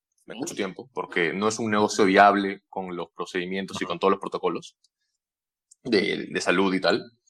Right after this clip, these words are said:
Pero, pero también soy muy fan de, de esto que has mencionado, de,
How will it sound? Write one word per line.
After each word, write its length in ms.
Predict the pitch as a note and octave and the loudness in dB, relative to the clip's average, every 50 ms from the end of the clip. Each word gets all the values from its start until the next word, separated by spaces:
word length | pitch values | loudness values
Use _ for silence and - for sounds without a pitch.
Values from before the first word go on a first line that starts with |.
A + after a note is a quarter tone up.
| _ _ _ _ _ _ _ _ _ _ _ _ _ | _ _ _ _ _ _ _ _ _ _ _ _ _
Pero, 640 | - E3+ D#3+ E3+ F3 E3+ E3+ F3 E3 - - - _ | 6 6 8 8 8 6 6 4 0 -2 -6 -8 _
pero 160 | - E3+ F3 | -4 -4 -2
también 280 | - F#3 G3 G#3+ A3 G#3+ | -2 -2 0 0 0 0
soy 180 | A3 A3+ A3 | 0 0 0
muy 220 | G#3+ G#3 G#3 G#3+ G3+ | 2 2 2 0 -2
fan 440 | G#3+ - - F3+ E3+ E3+ E3+ F3 F#3+ - _ _ _ _ _ _ | 2 2 2 4 4 0 -4 -10 -14 -16 _ _ _ _ _ _
de, 320 | B2+ B2 A#2 A2 G#2+ F#2+ - | -2 0 0 2 2 0 -2
de 80 | G#2+ | -4
esto 180 | A2+ A2+ - A#2+ | -4 -4 -4 -4
que 60 | A#2 | -4
has 60 | A2 | -4
mencionado, 600 | C3 B2+ A#2+ A2+ G2+ G#2 G#2+ A2 A2 A2+ A2+ G#2+ G2 | -4 -6 -6 -6 -2 0 2 4 4 6 4 4 2
de, 220 | F#2 F2 - - | 0 -4 -8 -12